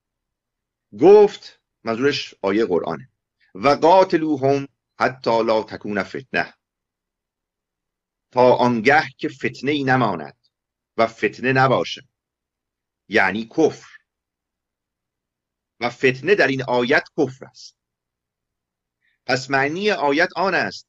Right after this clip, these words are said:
که کارزار کنید چندان که کفر چنان ذلیل و مهین شود که سبب فتنه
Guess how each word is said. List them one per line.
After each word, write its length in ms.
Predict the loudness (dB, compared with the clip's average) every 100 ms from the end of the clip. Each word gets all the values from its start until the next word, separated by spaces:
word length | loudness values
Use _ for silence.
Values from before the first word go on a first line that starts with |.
| -10
که 100 | -8
کارزار 760 | 0 2 2 2 4 4 4
کنید 560 | 2 -2 -2 -2 -4 -8 _ _ -6
چندان 460 | -4 0 0 0
که 100 | -4
کفر 480 | -6 -6 -4 -6 -12 _ _ _ _ _ _
چنان 320 | -12 -6 -6
ذلیل 440 | -2 -2 -2 -4 -8
و 40 |
مهین 260 | -8 -10 -6
شود 360 | -2 0 -2
که 80 | -4
سبب 360 | -6 -4 -2 -4
فتنه 600 | -4 -8 -4 -2 -2